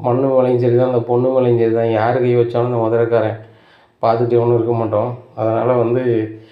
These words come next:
நீ அதுக்கு கவலைப்பட வேண்டாம். இன்னைக்கு இல்ல, என்னைக்குமே உன் ஹோட்டல் ஹோட்டலா தான் இருக்கும்.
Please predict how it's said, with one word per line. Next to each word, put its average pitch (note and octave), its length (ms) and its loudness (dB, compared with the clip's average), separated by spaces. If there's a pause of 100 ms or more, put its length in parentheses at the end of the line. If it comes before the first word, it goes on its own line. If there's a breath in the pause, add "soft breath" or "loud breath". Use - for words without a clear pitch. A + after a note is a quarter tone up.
(260 loud breath)
நீ A#2 80 -4
அதுக்கு A#2+ 180 2
கவலைப்பட A#2+ 380 2
வேண்டாம். A2+ 320 -2 (140)
இன்னைக்கு C3+ 340 -2
இல்ல, A#2+ 140 2 (240)
என்னைக்குமே B2 420 0
உன் A#2+ 180 0
ஹோட்டல் A#2+ 300 0
ஹோட்டலா A#2 360 0
தான் A#2 120 0
இருக்கும். G#2+ 260 -8